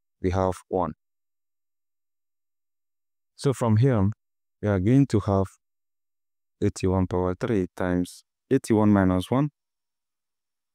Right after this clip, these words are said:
that is eighty. So we need to find the value of eighty-one power three. And don't forget the fact that eighty-one equals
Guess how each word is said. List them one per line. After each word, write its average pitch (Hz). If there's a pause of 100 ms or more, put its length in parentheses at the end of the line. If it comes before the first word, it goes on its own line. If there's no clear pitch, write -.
(500)
that 95
is - (100)
eighty. 120 (2750)
So 113 (580)
we 110
need 151
to 139
find 117
the 101
value 101
of 92 (120)
eighty-one 90
power 85
three. 110 (580)
And 95
don't 135
forget 120
the 98
fact 101
that 92 (120)
eighty-one 90 (2750)
equals 98